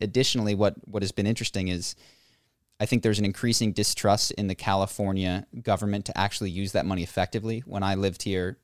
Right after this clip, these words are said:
three, four years ago, it was a cleaner, nicer place to live in. The taxes were the same, and we've watched services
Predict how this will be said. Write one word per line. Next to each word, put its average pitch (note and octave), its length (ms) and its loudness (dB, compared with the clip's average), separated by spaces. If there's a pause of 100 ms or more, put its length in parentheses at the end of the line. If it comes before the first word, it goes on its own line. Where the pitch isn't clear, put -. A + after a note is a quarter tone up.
(120)
three, G2 280 -8
four F#2 200 -2
years F2+ 260 0
ago, A2 340 2 (560)
it G2+ 80 -6
was F2+ 100 -4
a F2+ 60 -6
cleaner, G#2 420 0
nicer G2 320 2
place G2 360 0
to G2 100 -2
live F#2 200 2
in. G2 140 2
The F2+ 80 0
taxes F#2+ 400 -2
were F#2+ 100 -4
the F2+ 80 -4
same, F#2 380 -2
and F2+ 140 -2
we've F2+ 160 -4
watched F#2 440 2
services F2+ 840 0